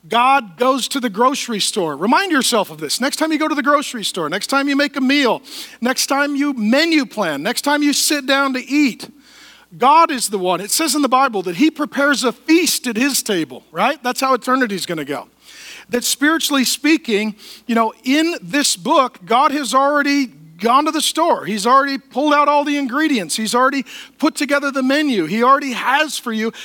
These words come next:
healthy, nutritious, soul-satisfying, life-changing, eternity-altering, nourishing truth for you.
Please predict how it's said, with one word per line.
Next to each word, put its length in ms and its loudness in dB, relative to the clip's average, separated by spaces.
healthy, 500 0
nutritious, 800 -2
soul-satisfying, 1200 0
life-changing, 840 0
eternity-altering, 1300 0
nourishing 500 2
truth 360 -2
for 140 -4
you. 340 -4